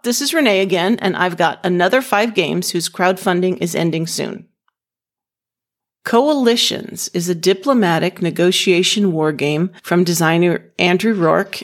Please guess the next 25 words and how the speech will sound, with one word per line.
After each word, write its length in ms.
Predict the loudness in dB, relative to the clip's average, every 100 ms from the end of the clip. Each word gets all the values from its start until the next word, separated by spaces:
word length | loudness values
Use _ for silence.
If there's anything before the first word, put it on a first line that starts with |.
| -4
and 140 | -2
Phalanx 600 | 0 0 2 0 -2 -6
Games. 600 | -6 -6 -6 -4 -4 -4 -10 -20 -20 -20 -20 _
It's 200 | -2 0
the 80 | -2
time 380 | 2 4 4 2
of 140 | 2
the 100 | 2
Napoleonic 920 | 2 0 0 2 2 2 0 -2 -4 -6
and 120 | -2
Revolutionary 800 | -2 0 0 0 0 0 0 0
Wars, 540 | 0 0 0 -2 -4
and 160 | 0 2
Napoleon 560 | 2 2 2 2 2 2
runs 280 | 2 2
amok. 400 | 2 0 -4 -14 -20 _ -20 -20 -20 -20 _
The 80 | -2
players 480 | 2 2 2 0 0
represent 460 | 2 2 0 0
the 120 | -2
other 160 | -2 -2
countries 600 | 0 0 2 0 -2 -2
and 180 | -2 0
will 180 | 0 0
ally 600 | 0 2 2 2 2